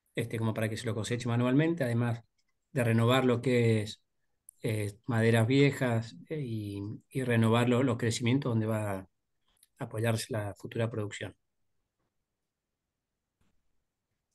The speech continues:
Este, otra tarea muy importante, digamos, el análisis de datos en invierno. Acá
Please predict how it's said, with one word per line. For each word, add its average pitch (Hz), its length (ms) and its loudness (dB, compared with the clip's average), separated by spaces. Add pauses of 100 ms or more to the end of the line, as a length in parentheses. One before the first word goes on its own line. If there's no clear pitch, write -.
(120)
Este, 120 720 -2
otra 135 240 0
tarea 123 240 4
muy 139 160 8
importante, 143 580 6
digamos, 123 580 2
el 120 160 0
análisis 131 500 4
de 123 80 4
datos 139 320 2
en 120 80 4
invierno. 147 400 4
Acá 117 560 0